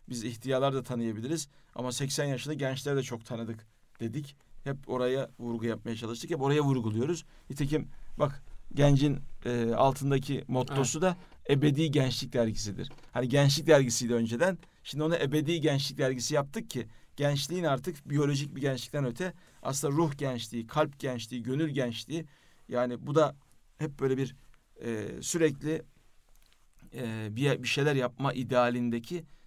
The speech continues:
Speaker 1: böyle yüreğinden köpürüp gelen bir aşkınlık ve fedakarlık ikliminde yaşamak olarak onu hep tarif ediyoruz. Bu anlamda da biz,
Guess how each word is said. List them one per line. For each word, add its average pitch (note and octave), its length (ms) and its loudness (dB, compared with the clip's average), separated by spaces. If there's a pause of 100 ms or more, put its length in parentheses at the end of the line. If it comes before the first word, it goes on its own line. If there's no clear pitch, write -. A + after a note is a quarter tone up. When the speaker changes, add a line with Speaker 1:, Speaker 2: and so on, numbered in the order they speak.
(120)
Speaker 1:
böyle C#3+ 220 -4 (460)
yüreğinden C#3 580 2
köpürüp D3 420 0
gelen D3+ 300 2
bir C#3 140 2
aşkınlık D3+ 380 -4
ve C3+ 60 -4
fedakarlık C3+ 600 -2
ikliminde C3 500 -4 (320)
yaşamak C#3 420 -2
olarak B2+ 280 -4
onu B2+ 120 -2
hep C#3+ 160 -4
tarif B2 280 0
ediyoruz. A#2+ 400 -8 (340)
Bu C#3+ 80 0
anlamda C#3 340 -2
da C#3 100 0
biz, C3 220 -8